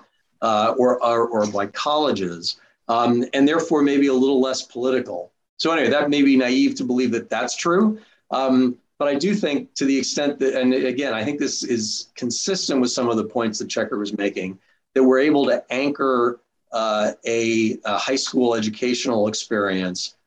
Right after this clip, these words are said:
to something that's really externally defined in terms of what the outcomes and competencies are or need to be for,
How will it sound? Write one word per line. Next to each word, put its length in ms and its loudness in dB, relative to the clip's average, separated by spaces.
to 100 -4
something 480 -2
that's 220 -4
really 320 0
externally 1040 -2
defined 640 0
in 80 -2
terms 300 -2
of 60 -2
what 160 0
the 160 -8
outcomes 500 -2
and 120 -8
competencies 920 -2
are 360 2
or 60 2
need 220 0
to 40 -10
be 340 0
for, 460 -2